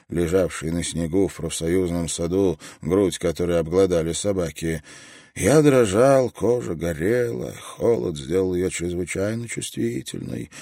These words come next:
Голый бритый член, бодрящий воздух, окружавший меня туман —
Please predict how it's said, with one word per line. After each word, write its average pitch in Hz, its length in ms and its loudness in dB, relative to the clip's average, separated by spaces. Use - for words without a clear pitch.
Голый 85 440 0
бритый 82 400 -4
член, 101 600 -4
бодрящий 80 580 -4
воздух, 104 720 -2
окружавший 85 720 -2
меня 92 260 0
туман — 101 580 -2